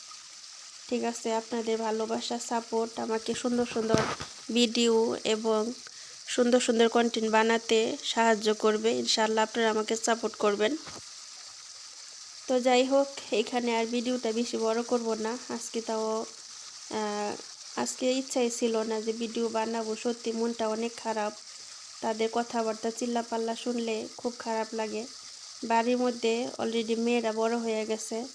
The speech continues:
কারণ মেয়েরা কিন্তু বড় হইলে কিন্তু একটা ম্যাডামের মতো হয়ে যায়, কাজকর্ম চাপ বেড়ে যায়।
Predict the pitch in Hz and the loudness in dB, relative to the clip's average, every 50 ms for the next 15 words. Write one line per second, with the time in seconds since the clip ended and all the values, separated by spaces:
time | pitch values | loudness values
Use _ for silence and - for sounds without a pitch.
0 | - - - - - - - - - - - - - - 226 220 226 220 220 226 | -14 -16 -16 -16 -16 -16 -16 -16 -18 -18 -18 -14 -6 -4 -2 0 2 2 2 0
1 | 220 226 226 233 233 240 233 220 220 220 - 233 226 233 - 233 220 220 226 233 | 0 0 2 2 2 2 2 0 -2 -2 -2 -4 -4 -2 -2 -2 0 2 2 4
2 | 247 254 247 240 233 226 226 220 - 233 226 226 233 226 226 - 226 220 220 214 | 4 4 2 2 2 0 0 0 0 -2 -2 0 -2 -4 -2 -4 -2 0 0 0
3 | 208 220 214 214 220 220 220 220 214 - 220 226 214 208 208 208 214 220 208 202 | 2 0 0 0 0 0 0 -2 -2 -2 -4 -2 -2 -2 -2 -2 0 -2 -2 -2
4 | - 254 - - - - - - - - - - - - 240 226 226 220 - - | -2 -6 -12 -14 -16 -16 -16 -16 -16 -16 -16 -14 -6 -2 0 2 2 0 -2 -6
5 | - 233 226 226 226 220 220 220 - 233 226 220 226 233 226 226 220 214 208 208 | -2 -2 0 0 0 -2 -2 0 0 0 0 0 0 -2 0 0 2 0 -2 -2
6 | 208 208 208 233 | -4 -4 -4 -4